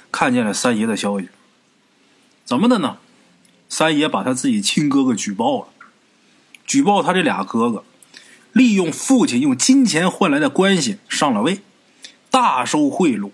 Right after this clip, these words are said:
同时呢，利用政府各项优惠政策帮助老二做生意，这才让他们有了这份家业。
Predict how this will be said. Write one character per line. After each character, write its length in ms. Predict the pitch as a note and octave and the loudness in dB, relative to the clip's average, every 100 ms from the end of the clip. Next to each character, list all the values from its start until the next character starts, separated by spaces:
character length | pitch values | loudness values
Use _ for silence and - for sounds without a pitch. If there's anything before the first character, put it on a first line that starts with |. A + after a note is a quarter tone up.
| - | -8
同 260 | - B3 A#3+ | 0 2 2
时 240 | D#3+ B3 | 2 0
呢， 160 | G#3 C3+ | 0 0
利 200 | A#3 G#3 | 2 2
用 200 | F3+ C#3+ | 0 0
政 320 | C#4 A#3+ A#2 | 2 2 0
府 220 | A2 G2+ | -6 -8
各 340 | - C4+ G#3+ | 0 2 2
项 260 | C#3 D3+ B2+ | 0 0 0
优 200 | D#3 D#3+ | 0 0
惠 160 | D#3+ C#3 | 0 0
政 320 | A3+ F3+ G#2+ | 0 0 -2
策 240 | G#2+ G#2+ - - - - | -4 -10 -14 -20 -20 -6
帮 240 | - E3 D#3+ | 0 0 0
助 160 | D#3 | 0
老 200 | A#2 G#2 | 0 0
二 300 | A#2+ D3+ A#2 | 0 0 -2
做 200 | B2+ C#3+ | -2 -2
生 200 | A2 C3 | -2 -2
意， 160 | D3 - _ _ _ - | -4 -6 _ _ _ -4
这 240 | G3+ A3 | 0 0
才 140 | C3 C3+ | 0 0
让 160 | D3 | 0
他 140 | B2+ C3+ | 0 0
们 120 | B2 | 0
有 140 | G#2+ | -2
了 100 | F#2 | -6
这 140 | A2 B2 | -2 -2
份 160 | A2+ | -2
家 240 | G2+ B2 A#2+ | 0 0 2
业。 200 | C3 | -2